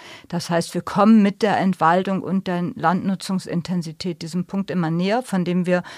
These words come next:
wie gesagt, gar nicht wissen, wann er wirklich erreicht ist.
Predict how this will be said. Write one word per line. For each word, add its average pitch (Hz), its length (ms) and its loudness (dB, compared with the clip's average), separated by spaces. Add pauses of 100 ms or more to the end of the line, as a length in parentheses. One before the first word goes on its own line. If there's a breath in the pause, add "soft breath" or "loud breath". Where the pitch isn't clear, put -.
(140 loud breath)
wie - 80 -6
gesagt, 170 400 2
gar 170 140 0
nicht 170 180 -4
wissen, 185 300 -2 (320 loud breath)
wann 214 220 8
er 226 180 2
wirklich 196 500 -6
erreicht 165 500 2
ist. - 240 -6